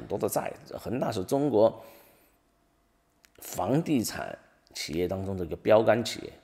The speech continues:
他在没倒下之前他是最大的。呃，他现在这个欠的债呢，也是世界上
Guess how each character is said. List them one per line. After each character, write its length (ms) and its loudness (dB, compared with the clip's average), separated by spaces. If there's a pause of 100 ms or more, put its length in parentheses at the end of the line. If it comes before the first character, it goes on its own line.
(680)
他 160 4
在 100 8
没 180 6
倒 160 4
下 120 2
之 120 -2
前 160 0
他 140 -6
是 160 -6 (320)
最 160 -2
大 80 -4
的。 260 -12 (920)
呃， 380 2 (240)
他 220 4
现 180 2
在 140 4 (260)
这 200 0
个 180 6 (580)
欠 240 2
的 120 6
债 260 0
呢， 140 0
也 160 -2
是 160 -4
世 260 -4
界 140 6
上 120 2